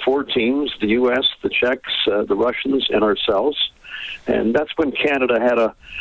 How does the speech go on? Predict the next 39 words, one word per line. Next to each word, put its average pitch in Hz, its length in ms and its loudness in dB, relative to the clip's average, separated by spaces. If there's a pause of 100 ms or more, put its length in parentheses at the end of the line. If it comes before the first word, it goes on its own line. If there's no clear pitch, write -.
(260)
uh, 104 480 0 (180)
a, - 60 2
a - 40 2
hockey 123 320 -2
team 120 280 -2
that 110 80 2
was, 110 160 2 (120)
uh, - 1040 -4
uh, 98 300 2 (180)
comprised 117 540 0
of 107 140 0 (100)
Father 123 280 2
Bauer's, 113 540 2 (200)
uh, 98 320 2 (600)
ideals 123 680 2
of 101 140 0
having, 113 420 0 (600)
uh, - 240 0 (640)
guys 135 300 0
like 120 160 0
myself 123 560 0
who 113 180 0
were, 104 400 0 (340)
could - 160 -2
go 127 180 0
to 131 80 0
school, 123 420 0
could 107 160 -4
get 120 160 0
a 143 60 0
degree, 123 420 -2
but 104 140 -2 (120)
still 123 200 0
play 113 220 0
a 110 60 0
competitive 107 540 -2
level 104 280 2
of 101 100 0
hockey. - 460 -2